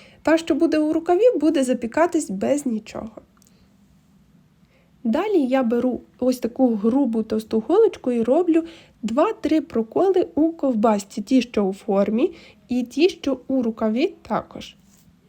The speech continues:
Робимо це для того, щоб вона не лопнула при випіканні. Ставлю ось так на деко і відправляю у духовку.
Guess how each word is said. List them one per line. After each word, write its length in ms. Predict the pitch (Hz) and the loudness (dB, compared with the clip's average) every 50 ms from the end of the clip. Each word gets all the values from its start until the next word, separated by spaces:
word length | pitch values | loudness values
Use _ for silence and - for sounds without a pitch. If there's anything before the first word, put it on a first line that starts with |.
| _ _ - | _ _ -2
Робимо 400 | - 277 302 247 240 262 262 247 | 0 2 2 2 2 2 0 0
це 200 | 247 - 349 440 | 0 0 0 0
для 160 | 381 277 233 | 0 0 -2
того, 220 | 233 - 285 320 | 0 0 0 0
щоб 260 | 302 - - 220 208 208 | 0 -2 -4 -4 -2 0
вона 380 | 220 220 220 220 277 339 381 | 0 0 2 4 4 2 2
не 240 | 392 311 240 277 311 | 0 -2 -2 0 0
лопнула 500 | 285 226 202 180 175 - 220 208 240 277 | 0 0 0 0 -2 -2 -2 0 0 -2
при 200 | 269 - 226 226 | -2 -2 -4 -2
випіканні. 680 | 226 240 233 240 - - - - - - 233 240 254 - - - - - - - | -2 -2 -4 -4 -6 -8 -8 -8 -10 -10 -10 -12 -14 -16 -20 -20 -20 -20 -20 -18
Ставлю 460 | - - - - 415 466 415 349 311 294 | -18 -14 -6 -4 -2 0 2 2 4 4
ось 140 | 262 262 | 2 2
так 340 | 262 - 277 262 226 - - | 2 0 -4 -4 -4 -4 -4
на 80 | 214 208 | -4 -4
деко 520 | 196 196 226 277 403 427 - - 403 403 - - - - _ _ _ - | -4 -4 -4 -4 -4 -4 -4 -4 -4 -4 -6 -16 -20 -20 _ _ _ -2
і 100 | - 349 | -2 -2
відправляю 1000 | 349 415 330 254 240 247 - 214 208 196 208 202 214 214 262 311 302 285 285 - - _ _ | -2 0 -4 -4 -4 -4 -4 -4 -4 -2 -2 -2 -2 0 0 0 0 0 -2 -6 -10 _ _
у 200 | - 220 247 269 | -6 -4 -4 -2
духовку. 800 | 233 233 254 247 - - - 202 190 190 180 - _ - - 208 | -2 -4 -6 -6 -8 -10 -8 -8 -8 -8 -10 -14 _ -8 -8 -8